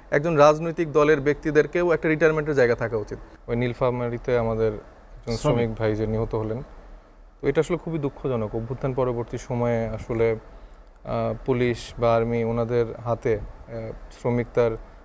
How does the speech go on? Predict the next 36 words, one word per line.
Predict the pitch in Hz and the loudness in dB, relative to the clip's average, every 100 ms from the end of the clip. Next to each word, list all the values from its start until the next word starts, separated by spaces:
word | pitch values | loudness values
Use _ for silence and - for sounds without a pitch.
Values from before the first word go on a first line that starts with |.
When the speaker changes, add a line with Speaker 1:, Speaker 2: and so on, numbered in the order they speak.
| - | -6
Speaker 1:
ন্যায্য, | 127 123 113 127 113 110 - | -2 -2 -2 -2 -4 -6 -14
আহ, | - 123 | -8 -4
দাবি | 117 123 123 127 | 2 2 2 0
আদায়ের | 120 120 117 | 2 2 0
জন্য | 117 120 117 | 0 -2 0
যখন | 117 110 120 | 0 -2 -4
মাঠে | 117 110 123 | -2 -2 -4
থাকে, | 120 110 107 | -8 -6 -8
আহ, | - - - - - - 107 | -10 -20 -20 -20 -18 -10 -10
সে | - - | -6 -8
সময় | - 123 117 | -4 0 0
যদি | 117 120 | 0 0
তাদের | 120 110 113 - - 120 | 0 0 -2 -4 -10 -2
গুলিতে | 120 117 | -2 0
মারা | 117 117 123 | 0 2 2
যায়, | 113 110 | 0 -2
এটা | 107 | -2
আসলে | 110 120 | -6 -6
খুবই | 110 - 123 | -8 -6 -4
দুঃখজনক। | 110 - 104 98 - - - - - - - | -4 -4 -6 -6 -10 -16 -20 -20 -20 -20 -8
এবং, | 120 117 113 | 0 2 2
আহ, | 110 107 | -2 -2
নতুন | 120 117 139 | -4 0 2
বাংলাদেশে | 127 123 120 123 131 | 2 2 0 -2 -4
আমরা | 123 | -4
চাই | 123 131 | 0 -2
না | 127 110 | 0 0
যে | 110 | 0
আর | 107 | -2
একটাও, | 110 117 - - 123 123 | -2 -6 -4 2 4 2
আহ, | - - - - - - | -4 -20 -20 -20 -10 -2
এরকম | 113 101 120 117 120 | 0 2 0 0 0
মৃত্যু | 120 120 - | 0 -2 -2
Speaker 2:
প্রাণহানি | 127 123 107 104 | 0 2 0 -2
Speaker 1:
হোক। | 127 | 0
Speaker 2:
হোক। | 123 | 0